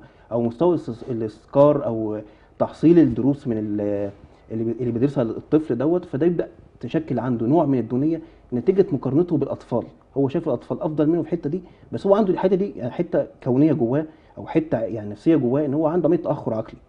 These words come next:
فدي مش بالضرورة إن هي يعني هو الطفل ي-، يعني عايز موضوع تغلب عليها شوية من جهة ال-، دي هنتكلم عليها في، في الدور الأسرة وكده.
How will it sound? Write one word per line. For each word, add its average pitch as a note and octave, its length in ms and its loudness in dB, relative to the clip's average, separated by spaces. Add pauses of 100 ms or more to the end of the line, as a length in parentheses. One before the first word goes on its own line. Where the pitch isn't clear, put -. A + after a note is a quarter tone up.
(440)
فدي B2+ 220 0
مش F#3+ 120 0
بالضرورة D#3 380 6
إن C3 100 4
هي E3 280 2
يعني A#2 180 -2
هو D#3+ 100 2
الطفل D#3 360 -4
ي-، C#3 60 2 (100)
يعني A2 260 -8 (300)
عايز E3 200 4
موضوع D3+ 240 4
تغلب B2 440 4
عليها A#2+ 240 -2
شوية - 260 -14 (320)
من A#2 220 -2 (120)
جهة F#3 220 8
ال-، G#2 340 -8
دي C#3 80 4
هنتكلم D#3 380 6
عليها D3 120 4
في، - 260 -12
في - 100 -14
الدور A#2+ 220 0
الأسرة B2 300 -6
وكده. - 220 -10